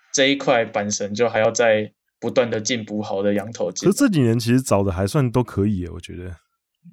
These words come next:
Speaker 2: 还算是
Speaker 1: 对啊。
Speaker 2: 找到稳定的几率蛮高的。
Speaker 1: 洋投，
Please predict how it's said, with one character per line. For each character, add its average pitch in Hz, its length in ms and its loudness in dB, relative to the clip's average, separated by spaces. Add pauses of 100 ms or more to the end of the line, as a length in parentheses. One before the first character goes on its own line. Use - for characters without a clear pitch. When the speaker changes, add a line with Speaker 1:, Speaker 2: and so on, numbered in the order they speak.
(100)
Speaker 2:
还 113 100 -6
算 135 220 0
是 120 420 0 (300)
Speaker 1:
对 135 100 6
啊。 107 220 0
Speaker 2:
找 110 160 2
到 156 140 6
稳 104 260 6
定 131 180 4
的 107 200 4
几 110 420 -2
率 113 240 2
蛮 92 240 -2
高 90 340 -2
的。 87 140 -8 (840)
Speaker 1:
洋 139 200 0
投， 104 400 0